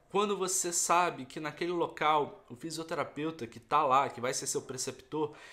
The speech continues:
ele vai estar disposto realmente a te orientar. Não adianta você estar em um local pra fazer estágio e você não ter nenhum tipo de acompanhamento, sabe? Você ficar largado, só realmente olhando. Esse tipo de estágio, ele não agrega tanto assim,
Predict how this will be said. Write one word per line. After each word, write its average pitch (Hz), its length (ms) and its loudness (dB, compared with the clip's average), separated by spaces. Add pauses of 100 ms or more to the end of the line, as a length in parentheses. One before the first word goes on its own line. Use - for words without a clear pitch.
(160)
ele 175 180 0
vai 170 240 2
estar 165 300 0
disposto 151 560 -6
realmente 139 480 -6
a 139 100 2
te 147 160 -4
orientar. 135 640 -2 (300)
Não 143 100 -4
adianta 160 380 -4
você 165 220 -4
estar 135 460 -2
em 135 120 -8
um 135 120 -6
local 131 720 2
pra 117 120 -4
fazer 117 320 -4
estágio 139 560 0 (260)
e 147 60 -12
você 170 200 -2
não 170 120 -6
ter 175 140 -4
nenhum 175 220 -4
tipo - 220 -12
de 165 100 -4
acompanhamento, 151 880 -4
sabe? 131 300 0
Você 123 220 -4
ficar - 180 0
largado, 127 640 4 (320)
só - 220 4
realmente 160 500 2
olhando. 135 720 2 (360)
Esse 196 200 -4
tipo 202 240 -8
de 165 100 -10
estágio, 170 380 0
ele 170 120 -4
não 180 160 -2
agrega 156 520 2
tanto 113 360 -6
assim, 85 360 -4